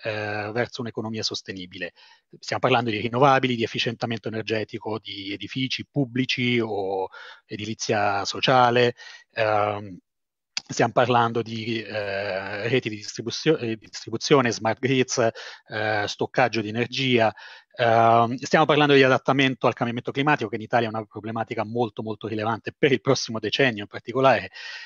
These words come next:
ehm, quindi, eh, rischio sismico, rischio idrogeologico e infine problematiche ambientali, eh, inquinamento dell'aria, inquinamento del suolo, ciclo dell'acqua, ciclo dei rifiuti.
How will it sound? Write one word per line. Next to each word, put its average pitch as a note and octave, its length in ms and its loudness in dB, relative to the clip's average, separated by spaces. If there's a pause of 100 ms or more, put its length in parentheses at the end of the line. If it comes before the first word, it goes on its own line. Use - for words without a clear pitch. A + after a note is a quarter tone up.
(120)
ehm, G#2+ 1120 2 (160)
quindi, A2 440 -2
eh, G2+ 340 -4
rischio G#2+ 280 -6
sismico, A#2 480 -2
rischio G#2+ 380 -2
idrogeologico A2+ 880 0 (440)
e C#3 300 2
infine D#3 340 2
problematiche B2 640 2
ambientali, G#2 800 0 (240)
eh, G#2+ 100 -12
inquinamento A2 500 -4
dell'aria, A#2+ 420 2
inquinamento G#2+ 440 -8
del G2+ 140 -8
suolo, A#2 720 4 (220)
ciclo A2 280 -4
dell'acqua, A2+ 400 2
ciclo A2 240 -6
dei G2 140 -6
rifiuti. - 440 -12